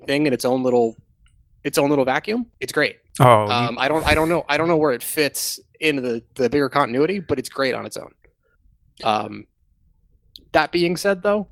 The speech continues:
Speaker 1: um, yeah, the, with, with, um, Superman's just origin story being completely changed now that there's, there's not a, there's not a, an older generation of heroes to inspire,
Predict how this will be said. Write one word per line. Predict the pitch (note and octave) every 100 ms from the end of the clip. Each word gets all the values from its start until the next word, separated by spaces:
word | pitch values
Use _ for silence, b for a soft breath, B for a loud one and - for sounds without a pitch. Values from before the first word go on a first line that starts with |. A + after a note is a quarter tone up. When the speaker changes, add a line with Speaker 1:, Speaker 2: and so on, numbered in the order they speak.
| _ _ -
Speaker 1:
um, | B2+ C3 C3 B2+ B2 G#2+ - _ _ _ _ - _ _ _ _ _ _ _ _ _ _ -
yeah, | F#3+ E3
the, | C3 D3+ E3
with, | E3+ F3
with, | F3 E3+ -
um, | E3+ E3 D#3+
Superman's | - G#3 F3+ E3+ D#3 B2+
just | D3+ C3+
origin | D#3 E3 D3+ C#3+
story | C3 C3+ C3+ C3 A#2 - _ _ _ _ _ _ _ _ _ _
being | E3+ D#3+
completely | D3+ D#3 D3+ D#3 C#3
changed | C3 D#3 C#3 C3 -
now | C3
that | C3
there's, | C3+ C3+ A#2+
there's | D3 C3
not | C3+ C#3
a, | C3 C3 C3 A#2 - b b b b b b b b b _ _ _ _ - -
there's | D3+ E3+
not | F#3+ F#3+
a, | G3 E3+
an | D#3+ E3
older | E3+ E3
generation | E3+ D3+ D3 -
of | C#3
heroes | C#3+ C#3 C3
to | C3+
inspire, | B2+ - C3 C3+ C3 B2 A2+